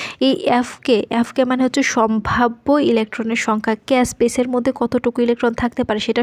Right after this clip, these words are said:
সম্ভাবনা। এই সম্ভাবনাটাকে আমরা যোগ করে দেব,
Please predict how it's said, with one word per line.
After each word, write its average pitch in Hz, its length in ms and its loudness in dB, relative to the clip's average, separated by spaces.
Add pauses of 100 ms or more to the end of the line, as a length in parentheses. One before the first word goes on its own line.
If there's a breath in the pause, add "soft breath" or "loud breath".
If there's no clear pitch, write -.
(120)
সম্ভাবনা। 208 500 2 (480 loud breath)
এই 254 120 6
সম্ভাবনাটাকে 262 720 2 (100)
আমরা 214 180 2 (160)
যোগ 254 120 4 (120)
করে 220 240 6
দেব, 208 120 4